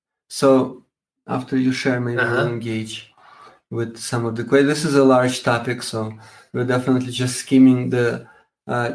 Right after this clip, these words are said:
Speaker 1: tip of it, and our hour is coming to a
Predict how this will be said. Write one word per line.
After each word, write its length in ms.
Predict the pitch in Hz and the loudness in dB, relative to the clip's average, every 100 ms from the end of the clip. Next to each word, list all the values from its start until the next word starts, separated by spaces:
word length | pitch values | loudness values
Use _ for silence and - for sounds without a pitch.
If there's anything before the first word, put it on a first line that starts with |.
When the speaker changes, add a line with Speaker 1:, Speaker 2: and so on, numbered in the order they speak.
| - | -6
Speaker 1:
tip 200 | - 156 | -4 0
of 160 | 151 123 | 0 2
it, 300 | 127 151 - - | 0 -2 -14 -12
and 420 | 117 117 113 113 117 | -6 -4 -4 -8 -8
our 200 | 123 120 | -6 -4
hour 520 | 120 123 120 120 120 120 | 2 2 2 2 0 -2
is 220 | 123 - | -6 -6
coming 440 | 127 123 117 120 - - _ _ _ _ _ _ - | -4 -2 -4 -6 -14 -20 _ _ _ _ _ _ -4
to 500 | 127 123 123 123 123 _ _ | 0 0 -2 -4 -10 _ _
a 200 | 127 123 | -6 -6